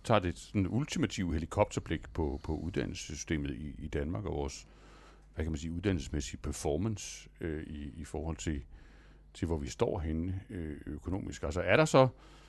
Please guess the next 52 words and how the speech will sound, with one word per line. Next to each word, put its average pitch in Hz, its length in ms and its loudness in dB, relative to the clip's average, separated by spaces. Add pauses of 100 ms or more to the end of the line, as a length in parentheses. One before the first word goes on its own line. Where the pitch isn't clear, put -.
(380)
er 110 100 4
der 135 80 8
så 131 120 2
ligesom 131 200 6
et - 80 4
forspring 110 540 4
at 76 80 -2
give 143 260 4
af, 76 200 4 (420)
øh, 80 200 2
i 82 80 0
forhold 104 320 2
til - 220 2
de 101 80 2
lande, 90 280 4
vi 101 60 4
normalt 87 320 2
sammenligner 95 460 2
os, 69 280 -4
øh, 80 140 -4 (120)
med, 82 200 6
hvor 92 120 4
man 78 120 2
kan 76 100 -4
sige, 80 140 -2
det, 95 200 4 (680)
det 92 60 4
er 95 60 6
sådan 95 140 4
set - 240 0
fint 143 280 2
nok 80 180 2
at 82 80 0
tage 87 300 6
et, 82 280 -4
øh, 73 180 2
et - 160 -6
frikvarter, - 580 0 (200)
øh, 80 260 0
her 92 200 4 (140)
i, 73 120 -4
i 76 200 -4
de 78 100 -6
kommende 92 360 2
år, 87 200 4
og 85 60 0
måske - 260 -6
tilgodese 90 460 -2
nogle 71 200 -2
andre 87 180 0
formål, 110 440 0
som, - 220 -2